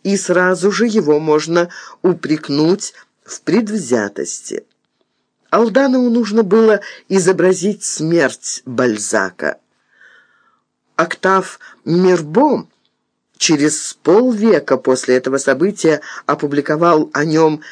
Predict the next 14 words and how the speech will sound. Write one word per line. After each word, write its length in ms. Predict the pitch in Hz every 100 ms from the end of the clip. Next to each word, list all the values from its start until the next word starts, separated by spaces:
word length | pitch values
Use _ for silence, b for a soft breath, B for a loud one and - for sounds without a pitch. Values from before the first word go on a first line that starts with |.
| B B
сомнительные 1000 | - 180 160 170 180 180 185 180 175 170
воспоминания 680 | 185 - 160 165 190 185 165
художника 580 | - 165 180 185 185 208
Жигу. 560 | 175 226 185 143 - _ _ _ _ _ _ _ _ _ _ _ _ _
Разоблачения 1080 | - 147 143 147 147 143 - 175 185 202 202
со 200 | - 131
множеством 760 | 131 156 151 151 - 156 151
физиологических 1400 | 127 180 185 151 170 165 170 165 185 175 139 - 131 120
подробностей 960 | 127 120 143 185 190 214 - 208 214 214 B B B -
наделали 720 | 160 160 127 151 160 180 180
немало 460 | 190 175 139 131
шума. 560 | 165 - 120 101 65 - B B B
Французские 1000 | - 180 220 220 302 311 - 208 226 208 B B B B -
бальзакисты 1400 | 123 160 180 156 127 135 - 285 330 - - 117 104